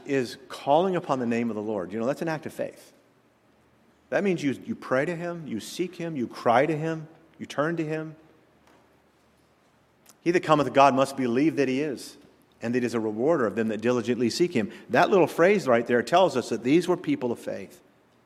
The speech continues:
Does God, therefore, pause at the seventh from Adam? Does he pause and elaborate also in this case?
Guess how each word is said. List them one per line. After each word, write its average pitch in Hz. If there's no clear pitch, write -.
Does 247
God, 175
therefore, 165
pause 170
at 160
the 165
seventh 226
from 175
Adam? 160
Does 160
he 170
pause 277
and 180
elaborate 180
also 196
in 165
this 240
case? -